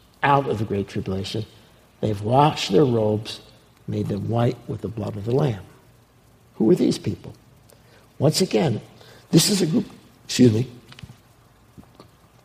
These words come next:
this is a group of people who were not saved prior to the tribulation. Maybe there were some people that you witnessed to.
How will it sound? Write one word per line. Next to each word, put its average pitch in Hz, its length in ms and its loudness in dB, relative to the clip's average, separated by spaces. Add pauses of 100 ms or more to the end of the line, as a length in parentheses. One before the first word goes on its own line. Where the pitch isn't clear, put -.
(200)
this 127 220 4
is 170 100 -2
a 170 40 -2
group - 220 2
of 180 160 4
people 139 480 0 (1200)
who 165 80 8
were 160 140 12
not 185 200 6
saved 202 480 4
prior 139 280 4
to 139 120 0
the 127 120 -2
tribulation. 143 640 0 (1600)
Maybe 151 260 10
there 156 200 8
were 156 80 6
some 139 380 4 (240)
people 147 280 4
that 131 160 2
you 160 140 8
witnessed 127 460 2
to. 90 180 -8